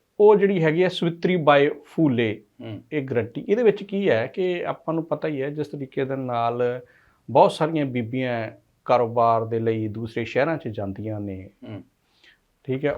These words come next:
Speaker 1: ਉਹਦੇ ਵਿੱਚ ਕੀ ਹੈ ਕਿ ਉਹਨਾਂ ਦੇ ਲਈ ਹੋਸਟਲ ਦਾ ਪ੍ਰਬੰਧ ਜ਼ਿਲ੍ਹਾ ਪੱਧਰ 'ਤੇ ਕੀਤਾ ਜਾਵੇਗਾ।
Speaker 2: ਹੂੰ।
Speaker 1: ਜ਼ਿਲ੍ਹਾ ਪੱਧਰੀ ਜਿਹੜਾ ਹੈੱਡ ਆਫਿਸ ਆ, ਉਹਦੇ ਵੱਲੋਂ ਇੱਕ ਹੋਸਟਲ ਜਿਹੜਾ ਉਹ ਬੀਬੀਆਂ ਦਾ ਬਣਾਇਆ ਜਾਏਗਾ,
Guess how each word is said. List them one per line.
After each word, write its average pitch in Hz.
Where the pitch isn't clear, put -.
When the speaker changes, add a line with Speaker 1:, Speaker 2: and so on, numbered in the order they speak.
Speaker 1:
ਉਹਦੇ 240
ਵਿੱਚ 165
ਕੀ 151
ਹੈ 110
ਕਿ 156
ਉਹਨਾਂ 185
ਦੇ 156
ਲਈ 151
ਹੋਸਟਲ -
ਦਾ 165
ਪ੍ਰਬੰਧ 127
ਜ਼ਿਲ੍ਹਾ 202
ਪੱਧਰ 165
'ਤੇ 139
ਕੀਤਾ -
ਜਾਵੇਗਾ। 117
Speaker 2:
ਹੂੰ। 104
Speaker 1:
ਜ਼ਿਲ੍ਹਾ 139
ਪੱਧਰੀ 123
ਜਿਹੜਾ 120
ਹੈੱਡ 113
ਆਫਿਸ 113
ਆ, 123
ਉਹਦੇ 131
ਵੱਲੋਂ 117
ਇੱਕ 120
ਹੋਸਟਲ 196
ਜਿਹੜਾ 156
ਉਹ 117
ਬੀਬੀਆਂ 123
ਦਾ 117
ਬਣਾਇਆ 95
ਜਾਏਗਾ, 80